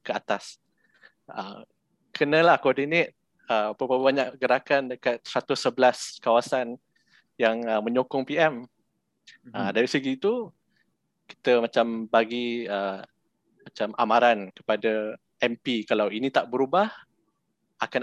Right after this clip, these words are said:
Speaker 1: ada macam gerakan untuk menumbangkan, uh, mereka untuk pilihan raya akan datang. Tetapi kena buat kredibel lah.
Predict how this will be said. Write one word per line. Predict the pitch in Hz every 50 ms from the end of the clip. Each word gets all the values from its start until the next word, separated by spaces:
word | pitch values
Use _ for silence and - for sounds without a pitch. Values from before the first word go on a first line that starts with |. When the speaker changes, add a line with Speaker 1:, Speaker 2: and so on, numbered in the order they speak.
| 120 123
Speaker 1:
ada | 127 127 123 123 120 123 - - _ _ _
macam | - - - 113 110
gerakan | 120 120 123 120 - - 135 113 120
untuk | 117 - _ - 123 123 117 - - _
menumbangkan, | - 117 113 120 127 127 127 123 127 123 127 123 131 120 110 107 104 101 110
uh, | 104 98 98 104 101
mereka | 101 110 113 113 - - - 147 190 208 196 - _
untuk | 131 113 - - 123 120 - - _ _ _ _ _ _ _ _ _ _ _ _ _ _ _
pilihan | 131 113 110 110
raya | 117 113 110 107
akan | - 110 104 104
datang. | - - 98 95 90 - _ -
Tetapi | 117 - 151 156 - 226
kena | - 180 175 175
buat | 156 143
kredibel | - - 156 160 175 202 160 131
lah. | 127 156 143 113 110